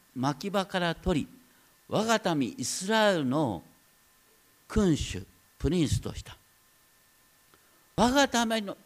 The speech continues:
民のために私は一つの場所を定め、民を住まわせてきた。こうして私はあなたにすべての敵からの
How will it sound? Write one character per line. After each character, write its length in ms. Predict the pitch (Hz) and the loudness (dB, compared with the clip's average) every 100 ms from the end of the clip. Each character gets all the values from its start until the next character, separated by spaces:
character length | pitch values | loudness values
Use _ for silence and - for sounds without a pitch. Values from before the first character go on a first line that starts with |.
| 220 | -4
民 140 | 247 190 | -2 -2
の 120 | 139 | -4
た 160 | - 156 | -4 -4
め 140 | 190 | 0
に 160 | 147 110 | 0 0
私 400 | 135 202 196 175 | -2 -4 -4 -4
は 100 | 170 | -6
一 300 | - 277 269 | -6 -6 -6
つ 120 | 208 | -4
の 120 | 147 | -6
場 160 | 117 127 | -4 -4
所 220 | 208 208 | -2 -2
を 60 | |
定 300 | 185 180 165 | -2 -4 -2
め、 180 | 160 135 - - _ _ _ _ - 233 | 0 -2 -6 -20 _ _ _ _ -2 -2
民 200 | 208 107 | 0 -4
を 80 | 90 | -6
住 240 | - 98 | -8 -4
ま 120 | 117 | -4
わ 60 | 160 | -4
せ 140 | 185 | -6
て 120 | 156 | -10
き 80 | - | -12
た。 160 | - - _ _ _ _ _ _ _ _ _ _ _ _ _ _ - - - _ - | -14 -18 _ _ _ _ _ _ _ _ _ _ _ _ _ _ -20 -20 -20 _ -2
こ 200 | 175 226 | 4 6
う 80 | |
し 60 | 226 | 4
て 120 | 226 | 2
私 400 | 202 190 220 214 | 2 2 0 0
は 240 | 208 180 - | 2 0 0
あ 100 | 156 | 0
な 100 | 202 | 0
た 140 | 190 | -2
に 140 | 165 160 | -4 -4
す 260 | - - | -4 -4
べ 160 | 294 320 | -2 -2
て 100 | 247 | 0
の 160 | 196 143 | -2 -2
敵 240 | 147 - | -4 -4
か 220 | - 220 | -4 0
ら 100 | 220 | 0
の 220 | 165 101 | 0 -4